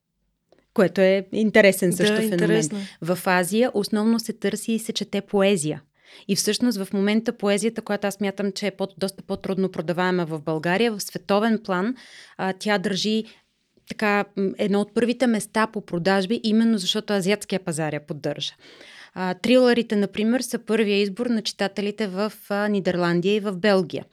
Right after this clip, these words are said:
Speaker 1: В Норвегия са пред-, м, така предпочитат повече да четат класическите криминални романи, нали, тип Агата Кристи, Жорж Сименон. Така че има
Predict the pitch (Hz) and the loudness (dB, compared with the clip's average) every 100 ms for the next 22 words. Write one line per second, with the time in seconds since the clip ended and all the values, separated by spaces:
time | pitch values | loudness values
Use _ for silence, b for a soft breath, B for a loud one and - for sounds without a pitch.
0 | B B - 170 208 214 175 170 170 160 | B B -10 -6 0 2 2 2 2 2
1 | 202 214 - 208 208 220 220 208 - - | -2 -2 -6 -2 -2 -2 -4 -8 -10 -6
2 | 208 202 196 190 190 214 - 214 196 - | -4 -4 -4 -4 -4 -6 -6 -6 -6 -4
3 | 202 190 196 175 175 - 240 240 - 208 | -2 -2 -2 -4 -6 -4 -4 -2 -2 -2
4 | 214 - 220 220 - 208 202 196 190 185 | -2 -4 -6 -4 -2 0 2 4 4 2
5 | 165 156 151 160 165 170 175 185 180 170 | 0 -2 -4 -6 -6 -8 -10 -8 -6 -2
6 | 175 175 - 175 175 165 165 160 - 175 | -4 -4 -6 -6 -6 -6 -4 -4 -4 -2
7 | 165 156 156 B B B B B B - | -2 -2 -6 B B B B B B -20
8 | - 208 208 220 - 262 233 233 240 240 | -10 -2 0 2 2 2 4 6 6 6
9 | 233 | 2